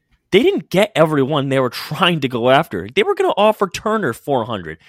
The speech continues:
They were gonna offer Judge north of four hundred.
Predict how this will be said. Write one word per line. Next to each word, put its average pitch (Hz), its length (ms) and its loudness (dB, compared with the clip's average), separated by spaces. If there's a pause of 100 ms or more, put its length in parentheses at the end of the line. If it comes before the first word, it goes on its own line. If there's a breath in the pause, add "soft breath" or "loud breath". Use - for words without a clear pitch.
(120 soft breath)
They 151 140 4
were 170 80 -4
gonna 196 180 0
offer 190 320 0
Judge 131 720 -2 (220 soft breath)
north 170 500 0
of 107 100 -4
four 95 300 -6
hundred. - 380 -14